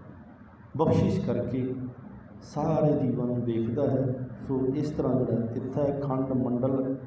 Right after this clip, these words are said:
ਵਰ ਭੰਡ ਜੇ ਕੋ ਕਥਾ ਤਾਂ ਅੰਤ ਨਾ ਤਤ।" ਤਾਂ ਫਿਰ ਉਸ ਮਨੁੱਖ ਨੂੰ ਜਿਹੜਾ ਹੈ, ਇਹ ਅਵਸਥਾ ਪ੍ਰਾਪਤ ਹੋ ਜਾਂਦੀ ਹੈ ਕਿ ਉਸ ਨੂੰ ਹਰ ਥਾਂ ਦੇ ਉੱਤੇ ਪਰਮਾਤਮਾ ਹੀ ਪਰਮਾਤਮਾ ਨਜ਼ਰ ਆਉਂਦਾ ਹੈ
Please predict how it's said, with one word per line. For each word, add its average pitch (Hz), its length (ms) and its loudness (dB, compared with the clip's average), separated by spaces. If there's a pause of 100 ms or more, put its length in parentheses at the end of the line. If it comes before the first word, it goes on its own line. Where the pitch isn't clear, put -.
(200)
ਵਰ 131 320 4
ਭੰਡ 123 380 2 (1200)
ਜੇ 139 240 4
ਕੋ 139 80 4 (100)
ਕਥਾ 143 320 2 (380)
ਤਾਂ 135 180 2
ਅੰਤ 127 200 2
ਨਾ 120 100 2
ਤਤ।" 117 260 -4
ਤਾਂ 151 80 -2
ਫਿਰ 170 140 2
ਉਸ 208 360 2
ਮਨੁੱਖ 165 380 2
ਨੂੰ 175 160 2
ਜਿਹੜਾ 160 180 4
ਹੈ, 120 440 2 (380)
ਇਹ 175 180 4
ਅਵਸਥਾ 131 400 2
ਪ੍ਰਾਪਤ 135 460 2
ਹੋ 127 80 2
ਜਾਂਦੀ 127 360 4
ਹੈ 175 80 4 (380)
ਕਿ 190 60 0
ਉਸ 185 160 4
ਨੂੰ 196 240 2
ਹਰ 202 320 2
ਥਾਂ 160 220 2
ਦੇ 156 120 2
ਉੱਤੇ 147 240 0
ਪਰਮਾਤਮਾ 127 680 2
ਹੀ 156 120 0
ਪਰਮਾਤਮਾ 123 560 0
ਨਜ਼ਰ 120 300 2
ਆਉਂਦਾ 123 280 2
ਹੈ 135 180 0